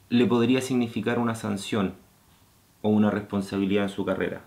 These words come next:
a lo cual refirió que hiciera la denuncia burlescamente, aduciendo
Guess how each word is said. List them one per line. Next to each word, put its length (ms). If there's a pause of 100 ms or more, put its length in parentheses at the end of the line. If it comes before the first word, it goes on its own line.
(140)
a 80
lo 120
cual 160
refirió 520 (560)
que 100
hiciera 280
la 80
denuncia 680 (680)
burlescamente, 1000 (1080)
aduciendo 880